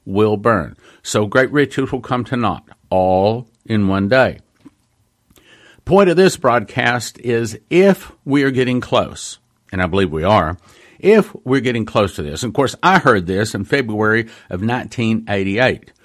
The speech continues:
but the message was first delivered to Dimitri in nineteen eighty. Add forty years, it comes up to twenty twenty.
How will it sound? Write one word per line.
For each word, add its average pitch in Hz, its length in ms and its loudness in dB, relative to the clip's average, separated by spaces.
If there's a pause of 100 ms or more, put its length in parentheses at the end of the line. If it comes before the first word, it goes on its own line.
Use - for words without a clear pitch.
(200)
but 98 140 -4
the 104 80 -4
message 147 520 0
was 131 180 -2
first 160 420 -4
delivered 135 540 -4
to 123 100 -4
Dimitri 123 580 -2
in 101 220 -2
nineteen 110 880 -4 (100)
eighty. 131 400 0 (400)
Add 123 320 0
forty 127 300 0
years, 131 420 -2
it 110 80 -8
comes 120 280 -4
up 110 180 -2
to 107 100 -12
twenty 117 320 -4
twenty. 120 440 -2